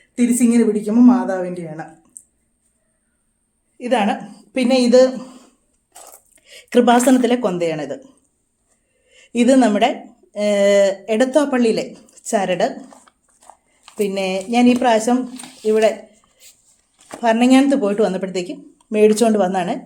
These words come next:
കുഞ്ഞുങ്ങൾക്ക് വായിക്കാനായിട്ട്, ഈ കാര്യങ്ങളൊക്കെ അവർക്ക് അറിയാനായിട്ട്. അപ്പം ഇതിൽ എല്ലാത്തിലും ഞാൻ എൻ്റെ വിശ്വാസം ഒരിക്കലും ഞാൻ കളഞ്ഞിട്ടില്ല.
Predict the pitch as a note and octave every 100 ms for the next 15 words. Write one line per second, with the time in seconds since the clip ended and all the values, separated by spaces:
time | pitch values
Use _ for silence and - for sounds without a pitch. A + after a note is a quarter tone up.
0 | - B3+ B3 A#3+ A#3 G3 E3+ E3+ E3+ E3
1 | D#3+ - - - - _ - C4 C4 B3+
2 | A#3 A3+ G#3 G#3+ F#3+ G3+ F3 E3+ D#3+ D#3
3 | D3+ C3+ - _ _ _ _ - - A3
4 | C#4+ D#4 D4 C#4+ F4+ D#4+ C#4 D#4 E4+ F4
5 | F4+ C4+ C4+ C#4+ D4 C#4+ C#4+ C#4 C#4+ C4+
6 | D4+ A#3 A#3+ D4 D#4 B3+ A#3 G#3 A3 A3
7 | F#3